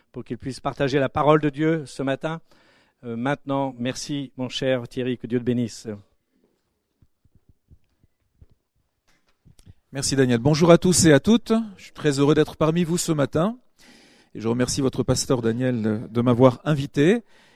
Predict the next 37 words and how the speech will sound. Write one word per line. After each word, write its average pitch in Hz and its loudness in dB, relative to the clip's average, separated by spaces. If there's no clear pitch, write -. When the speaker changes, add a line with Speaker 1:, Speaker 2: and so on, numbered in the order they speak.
Speaker 2:
Et 117 -8
je 110 -2
remercie 117 0
également 127 2
son 135 -8
épouse 156 -2
pour 127 -6
le 123 0
gîte 131 -4
et 147 -2
le 135 0
couvert. 131 -2
Voilà, 107 -2
je 107 -6
n'ai 120 -2
pas 143 4
dormi 147 4
sous - -2
les 131 4
ponts 151 -4
d'Angers 127 -4
cette - -10
nuit. 98 -14
Vous 131 -2
avez 185 8
les 180 8
salutations 202 0
fraternelles 214 0
de 160 6
l'Assemblée 165 6
de 165 8
Dieu 165 6
de 139 6
Lannion, 175 6
mais 151 0
également 151 4
du 160 -4